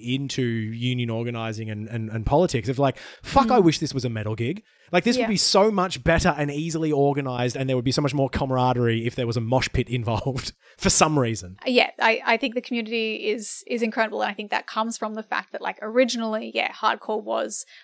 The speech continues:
Speaker 2: often, like, poorer kids, um, you know, in places like New York coming together who maybe had a kind of a, a shit life and needed a family outside of the family that they, they did or, or didn't have at home. Um, and I think, yeah,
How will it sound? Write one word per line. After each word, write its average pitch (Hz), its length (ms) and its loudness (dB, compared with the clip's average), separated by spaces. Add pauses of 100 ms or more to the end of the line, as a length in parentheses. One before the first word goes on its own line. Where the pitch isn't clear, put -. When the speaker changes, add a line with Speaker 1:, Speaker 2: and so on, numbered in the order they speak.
Speaker 2:
often, 214 240 -4
like, - 260 -12
poorer 277 360 6
kids, 214 680 -2 (300)
um, 208 400 -4
you 220 120 -10
know, - 80 -6
in 202 80 -8
places - 320 -8
like - 160 -4 (200)
New 226 160 -10
York 254 340 6
coming 220 220 -6
together 202 400 -4
who 214 200 -6
maybe 208 220 -4
had 240 180 0
a 226 60 0
kind 214 200 -6
of 208 80 -14
a, 226 60 -14 (140)
a 214 40 -6
shit - 260 -4
life 208 360 0
and 202 180 -6
needed 220 320 -4
a 208 40 -10
family 208 520 -10
outside 202 520 -4
of 202 160 -8
the 208 80 -16
family 208 320 -12
that - 180 -10 (100)
they, - 360 -8
they 196 180 -6
did 240 240 2
or, 214 220 0
or 214 120 -4
didn't 226 260 -6
have 208 320 -6 (440)
at - 140 -6
home. 226 580 0 (320)
Um, 208 560 -4 (140)
and 220 140 -2
I 214 80 -2
think, 214 500 -8 (220)
yeah, 233 240 2